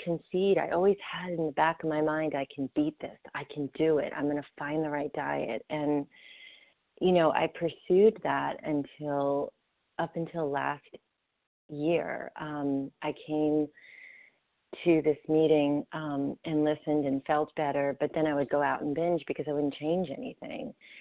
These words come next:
And it was finally when I, when I called and, and said, "I need help," and somebody reached out to me and said, "I'll take you through the doctor's opinion." I had no idea what that meant, but I was like, "Okay," 'cause all of you guys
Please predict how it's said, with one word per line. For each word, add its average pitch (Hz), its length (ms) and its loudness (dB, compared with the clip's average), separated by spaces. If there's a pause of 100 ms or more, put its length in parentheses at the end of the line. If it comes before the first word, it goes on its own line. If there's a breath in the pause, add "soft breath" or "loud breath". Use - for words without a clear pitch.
(520 loud breath)
And 160 440 4
it 175 160 4
was 156 120 0 (140)
finally 160 500 0
when 143 180 -2
I, 143 280 -4 (240)
when 165 160 -4
I 151 140 0
called 156 680 0 (120)
and, 156 260 -2 (180)
and 151 280 -2
said, 151 120 -2
"I 151 120 0
need 147 200 0 (140)
help," 151 400 0
and 151 220 -4
somebody 156 280 -2
reached 143 320 -2
out 147 300 0
to 165 80 -4
me 147 160 0
and 143 220 -2
said, 143 120 -4
"I'll 143 220 -6
take 156 160 -6
you 151 100 -6
through 147 140 -4
the 147 60 -2
doctor's 147 480 -4
opinion." 135 520 -4 (360 loud breath)
I 156 60 2
had 151 100 4
no 151 300 4
idea 139 260 2
what 143 120 -8
that 131 140 -4
meant, 143 420 0
but 135 120 -2
I 139 80 2
was 135 120 -2
like, 139 200 -2
"Okay," 196 600 6
'cause 151 140 0 (220)
all 151 180 6
of 196 100 -4
you 202 140 2
guys 226 240 4